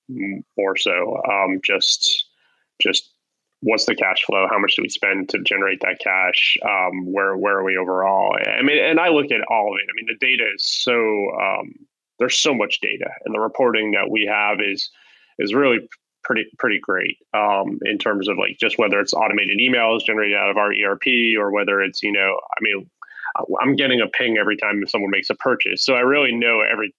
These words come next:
everything that's going on all the time, um, which becomes a little bit obsessive compulsive, but, um, you know, uh, but yeah, I mean, I think you, you, especially now, you, you have to and you can't. Um, whereas in, uh,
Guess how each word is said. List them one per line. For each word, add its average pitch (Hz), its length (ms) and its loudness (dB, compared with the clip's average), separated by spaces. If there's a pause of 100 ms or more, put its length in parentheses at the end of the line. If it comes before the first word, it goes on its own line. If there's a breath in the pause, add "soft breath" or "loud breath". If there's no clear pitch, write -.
(180)
everything 110 320 -2
that's 101 180 -4
going 120 260 0
on 143 180 2
all 117 120 2
the 123 80 -4
time, 127 380 0 (560 loud breath)
um, 117 400 0
which - 240 -12
becomes 117 320 -4
a 117 60 -2
little 107 160 -2
bit 107 140 0 (100)
obsessive 101 580 0
compulsive, 104 600 0 (100)
but, 110 160 2 (120)
um, 113 400 2 (640 soft breath)
you 120 220 -2
know, 104 240 4
uh, 107 440 2 (120)
but 113 260 2 (380)
yeah, 185 220 2
I 98 160 2
mean, 143 120 2
I 135 100 0
think 147 240 -2
you, 120 220 -8
you, 139 240 -4
especially 147 400 0
now, 139 160 2
you, 120 260 -2
you 127 160 -4
have 127 300 0
to 113 400 -2
and 113 140 -4
you 101 180 -6
can't. 123 320 0 (220)
Um, 110 180 -2
whereas 120 400 0
in, 120 140 2 (120)
uh, 117 120 2